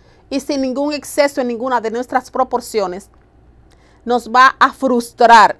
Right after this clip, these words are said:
Y más que querer seguir a la moda, vamos a, a, nos vamos a dar cuenta que estamos haciendo inversiones, no inversiones, no, gastos,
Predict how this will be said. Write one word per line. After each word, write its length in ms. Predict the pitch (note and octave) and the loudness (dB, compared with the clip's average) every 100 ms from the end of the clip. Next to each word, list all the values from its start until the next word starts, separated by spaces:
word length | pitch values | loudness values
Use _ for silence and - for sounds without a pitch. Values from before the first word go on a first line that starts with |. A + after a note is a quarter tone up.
| - | -10
Y 100 | A#3+ | -8
más 320 | B3 C4+ - | -2 0 0
que 140 | A3 G#3 | -4 -4
querer 300 | G#3 A#3+ A3+ | -2 -4 -4
seguir 340 | G#3 G#3+ B3+ | -8 -6 -4
a 40 | |
la 120 | C#4+ D4 | -2 -2
moda, 400 | C#4+ C4 C4 - _ _ - | -2 0 -2 -6 _ _ -2
vamos 320 | A3 A#3+ - | -2 0 0
a, 160 | A3 G#3+ G#3+ G#3+ - | 0 0 -8 -6 0
a, 140 | G#3+ | 2
nos 280 | G#3 G#3 B3 | 0 -6 -6
vamos 320 | A#3+ F4+ - | -4 -4 -2
a 40 | |
dar 160 | C4+ C#4 | 0 0
cuenta 280 | C#4 C#4+ B3+ | -2 -4 -4
que 60 | |
estamos 280 | B3+ C4+ C#4+ | -4 -4 -4
haciendo 300 | C#4 C#4 C4+ | -6 -6 -6
inversiones, 1000 | C4+ B3 B3 A3+ - B3+ C4 G#3+ E3 - - | -4 -4 -4 -6 -8 -2 0 -2 -8 -12 -12
no 180 | A#3+ E4+ | -6 -4
inversiones, 680 | G#4 - - A#3+ G#3 E3+ | -4 -8 -6 -4 -4 -6
no, 280 | E3+ D#3+ A2 _ _ _ _ _ _ _ _ _ _ _ | -12 -12 -14 _ _ _ _ _ _ _ _ _ _ _
gastos, 800 | F#3 G#3+ A3+ A3+ - - E3+ - | -6 4 6 4 0 -8 -8 -8